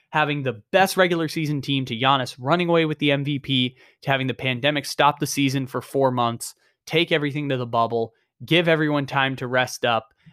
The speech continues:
and ultimately lead to Giannis's injury derailing a team that could have won sixty-seven games and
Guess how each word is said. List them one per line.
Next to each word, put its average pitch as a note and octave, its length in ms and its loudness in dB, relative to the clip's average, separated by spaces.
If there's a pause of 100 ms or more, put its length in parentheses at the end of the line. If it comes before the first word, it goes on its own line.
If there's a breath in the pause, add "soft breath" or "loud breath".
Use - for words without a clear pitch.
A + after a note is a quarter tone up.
and B2 220 -4
ultimately C#3 540 0
lead A#2+ 280 -2
to A#2+ 100 -10
Giannis's A#2+ 560 0
injury A#2 460 -6
derailing A#2 600 -2 (400 soft breath)
a B2+ 100 2
team C3+ 360 0
that - 180 0
could D#3 180 4
have B2+ 180 0
won A#2+ 380 2
sixty-seven A#2+ 680 -2
games A2+ 320 -4
and G#2 160 -10